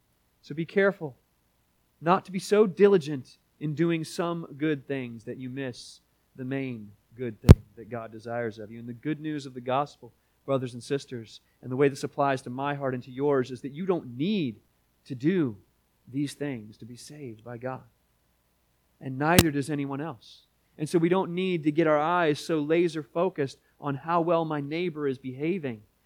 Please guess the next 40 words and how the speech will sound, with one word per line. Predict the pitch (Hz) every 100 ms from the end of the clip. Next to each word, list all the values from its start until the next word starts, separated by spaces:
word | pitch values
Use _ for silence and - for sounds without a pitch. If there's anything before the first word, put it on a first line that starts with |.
| _
and | 139
what | 156
my | 156 156
expectations | - 151 - 170 170 170 151
are | 151 139 131
of, | 120 _ -
of | 113
what | 127 147
they're | 151
doing | 143 156 151
on | 147 143
the | 135
Sabbath | - 147 143 139 131 143
or |
what | 131 147 -
they're, | 151 131 -
what's | 147 151
in | 151
their | 151
fridge | 139 - 156 143 131 - _ _
or, | 135 127
or | 135 131 127
what | 127 139
kind | 160 147
of | 139
language | 147 151 147 131
they | 139
use | 143 135
or |
any | 160
of | -
these | 208
things. | 185 160
I |
don't | 165
need | 185
to | 170
be | 175
so | - 180
focused | - 202 196 170